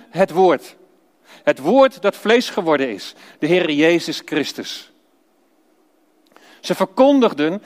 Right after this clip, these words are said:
aan iedereen die het maar wilde horen. En op deze manier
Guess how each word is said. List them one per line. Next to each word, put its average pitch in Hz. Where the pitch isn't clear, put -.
aan 180
iedereen 214
die 196
het 185
maar 180
wilde 180
horen. 165
En 156
op 123
deze 185
manier 170